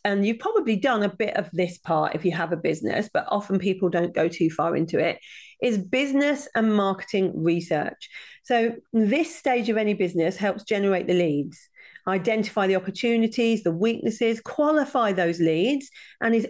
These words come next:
always gonna impact your positioning, which is why the messaging that we talked about last week is really important, 'cause here's where it comes into play, in how you're gonna position your business in the marketplace. So we know that leads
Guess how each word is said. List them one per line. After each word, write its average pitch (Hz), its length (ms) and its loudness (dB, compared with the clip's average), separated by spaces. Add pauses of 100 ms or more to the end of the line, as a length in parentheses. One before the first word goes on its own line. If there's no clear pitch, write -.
always 294 440 4
gonna 262 240 2
impact 226 440 -2
your 202 120 2
positioning, 185 640 0
which - 180 0
is 214 100 0
why 214 140 2
the 208 100 0
messaging 208 760 2
that - 60 0
we 196 100 0
talked - 260 -2
about - 260 -2
last 247 400 0
week 165 460 2 (520)
is 208 120 2
really 202 200 2
important, 196 460 0
'cause 175 140 -2
here's 214 300 2
where 196 200 2
it 180 120 -2
comes 175 320 -2
into 175 240 0
play, 160 480 -2 (260)
in 180 100 2
how 208 340 0
you're 220 260 4
gonna 208 180 0
position 196 720 0
your 175 220 2
business 185 340 0
in 180 100 2
the 175 60 2
marketplace. - 800 -2 (380)
So 202 360 2 (760)
we 240 180 4
know 269 220 4
that 180 160 0
leads 208 540 2